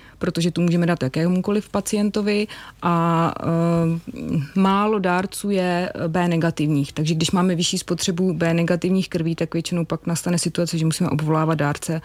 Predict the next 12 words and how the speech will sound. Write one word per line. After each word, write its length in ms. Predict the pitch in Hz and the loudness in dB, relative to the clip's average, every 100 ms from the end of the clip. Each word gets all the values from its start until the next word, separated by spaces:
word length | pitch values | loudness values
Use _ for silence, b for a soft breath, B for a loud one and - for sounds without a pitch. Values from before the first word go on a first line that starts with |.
| B B B | B B B
a 80 | 160 | -4
schánět 440 | - 156 156 151 - | 0 2 2 0 -4
ty, 80 | - | -8
kteří 300 | - 156 160 | -4 -2 0
mají 180 | 156 156 | 2 2
B 160 | 139 | 2
negativní. 480 | 143 139 151 147 151 135 B B | 2 2 0 0 -2 -2 B B
Ale 380 | 175 180 190 185 - - | 2 2 2 0 -4 -8
pro 120 | 190 185 | 0 2
nás 140 | 185 | 2
jsou 100 | 202 | 0
všechny 460 | - 175 196 165 | -2 -2 -2 -2